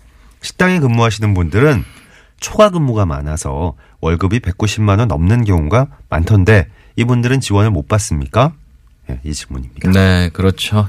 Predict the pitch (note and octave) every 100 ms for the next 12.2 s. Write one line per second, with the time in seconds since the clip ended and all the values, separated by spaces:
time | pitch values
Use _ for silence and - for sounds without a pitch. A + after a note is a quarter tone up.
0 | - G#2 G2+ B2+ B2 G2+ G2+ A2+ G#2+ G#2
1 | F#2+ F#2+ F#2 F2+ F2+ F2 E2+ D#2 _ -
2 | F2 E2+ E2 E2 - D#2+ E2+ F2 - D2+
3 | F2 E2 E2+ G2 G2 F2+ E2 D2 C#2 D2
4 | F#2+ G#2+ - - - - F2+ G2+ C3 B2+
5 | A2 A#2 A#2 A2+ A2+ A#2 G#2+ A2+ A2 -
6 | A2 A2 A2 G#2 G#2+ G#2 G2+ G2 F#2 F#2
7 | F2+ F#2+ F#2 D#2+ D#2+ G#2 F#2+ F#2 F2+ E2+
8 | D#2+ E2 E2+ E2 E2 G2 F2+ F2 E2 D#2+
9 | D#2 D2 C2 D#2 F#2+ G2+ F#2+ F2 E2 D#2
10 | D#2+ D2+ D2 C#2+ D2 D#2 D#2 D#2+ D2+ -
11 | D#2 D#2 D2 C#2 D2 - E2+ E2 C#2 E2
12 | A2+